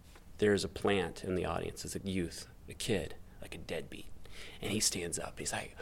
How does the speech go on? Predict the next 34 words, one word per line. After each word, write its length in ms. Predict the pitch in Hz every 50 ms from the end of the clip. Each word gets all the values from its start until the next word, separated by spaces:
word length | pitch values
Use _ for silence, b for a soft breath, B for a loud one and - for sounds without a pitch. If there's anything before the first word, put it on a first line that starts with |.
| B B B
"What 240 | - 190 214 214 185
is 260 | 180 160 139 - -
this?" 540 | - - - - - - - - - - -
And 80 | 107 101
he 60 | 95
starts 400 | 92 - 110 95 82 - - - - - - -
questioning 520 | - - 123 - - - 120 113 107 101 98
everything, 540 | 101 95 98 95 92 95 98 95 90 87
and 80 | 87 87
it's 140 | 90 - 90
all 160 | 87 92 95
part 240 | - - 95 90 87
of 80 | 85
the 40 | -
show. 180 | - - - -
There 100 | - - - -
was 140 | 120 110 107
another 300 | 104 104 107 110 117 117
thing 260 | 107 - 104 95 95
that, 180 | 90 92 90 - - - -
uh, 360 | 98 95 90 87 87 87 - - - -
my 100 | - 92
dad 220 | 85 98 92 90 90
was 160 | 90 85 85
doing 380 | - 95 90 87 87 85 85 82
prior 540 | - - - - - - 92 90 85 - - - - - -
to 200 | - - 90 85
me 200 | 87 90 92 92 - - - - -
being 200 | - 95 85 85
introduced 320 | 85 85 78 82 82 -
to 40 | - -
the 40 |
family, 340 | - - 110 107 110 107 104
but, 240 | 98 98 98 92 -